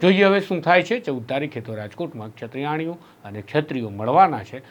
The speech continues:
લાખોની સંખ્યા હશે તેવું કહેવાય છે. મહાસંમેલન નામ આપવામાં આવ્યું છે, ઇતિહાસ રચવાની વાતો કરાય છે. જોઈએ, આ તમામ બાબતોની વચ્ચે રાજકારણ કરવટ બદલે છે, રૂપાલાની ટિકિટ બદલે છે કે પછી રૂપાલા યથાવત પોતાનું ફોર્મ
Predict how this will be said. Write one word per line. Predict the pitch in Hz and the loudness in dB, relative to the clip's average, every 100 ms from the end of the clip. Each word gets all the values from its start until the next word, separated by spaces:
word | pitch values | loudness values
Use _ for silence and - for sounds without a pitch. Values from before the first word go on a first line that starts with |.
| - - | -14 0
લાખોની | 156 160 185 156 | 2 4 2 0
સંખ્યા | 147 120 127 107 | -2 -4 -2 -2
હશે | 101 104 | -4 -12
તેવું | 101 92 | -14 -12
કહેવાય | 117 135 185 131 | -4 2 4 2
છે. | 123 - - - | -4 -12 -20 -8
મહાસંમેલન | 123 117 117 113 135 175 123 101 | -2 -2 -2 -4 -2 -2 -4 0
નામ | 127 185 143 | 4 6 4
આપવામાં | 127 123 110 104 | -2 -6 -8 -8
આવ્યું | 101 101 | -12 -12
છે, | 156 156 - - | -12 -14 -16 -8
ઇતિહાસ | 151 127 101 123 120 | -4 -2 0 -2 -4
રચવાની | 107 110 139 101 104 | -10 -10 -10 -8 -8
વાતો | 110 117 113 | -4 -6 -6
કરાય | 92 107 95 | -14 -16 -18
છે. | - 113 | -18 -4
જોઈએ, | 151 190 190 - _ _ - | -2 -2 -6 -14 _ _ -10
આ | 113 | -8
તમામ | 131 147 160 156 | -4 -2 0 0
બાબતોની | 151 147 151 | -2 -2 -4
વચ્ચે | 143 143 160 | -4 -4 -4
રાજકારણ | 135 117 143 135 107 | -4 -4 -4 -4 -4
કરવટ | 135 135 117 | -4 -4 -4
બદલે | 113 156 160 | -6 -4 -4
છે, | - 156 | -4 -4
રૂપાલાની | 135 117 113 101 98 | -4 -6 -8 -8 -12
ટિકિટ | 98 147 208 | -12 -10 -8
બદલે | 175 170 175 | -8 -8 -8
છે | 165 180 - - - - | -8 -10 -14 -20 -18 -12
કે | 107 | -10
પછી | 113 147 156 | -8 -4 -4
રૂપાલા | 110 120 113 98 | -4 -4 -4 -6
યથાવત | 101 - 131 113 - | -10 -4 -4 -4 -10
પોતાનું | 107 104 98 98 | -16 -14 -14 -4
ફોર્મ | 170 139 | 0 0